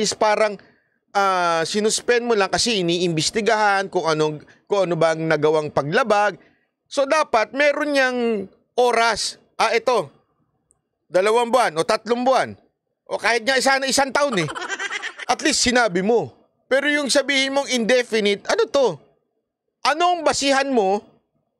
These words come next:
na batas o rules and regulation para sabihin mo,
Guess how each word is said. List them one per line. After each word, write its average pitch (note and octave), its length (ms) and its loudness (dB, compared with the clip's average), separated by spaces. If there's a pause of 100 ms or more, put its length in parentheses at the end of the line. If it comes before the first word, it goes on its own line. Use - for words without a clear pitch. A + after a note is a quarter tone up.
(120)
na C#4 160 2
batas C4+ 720 0 (960)
o C4+ 80 0 (640)
rules C4 400 -2
and C#4 160 0
regulation C4 720 0
para C4+ 240 0
sabihin B3 400 0
mo, - 160 -4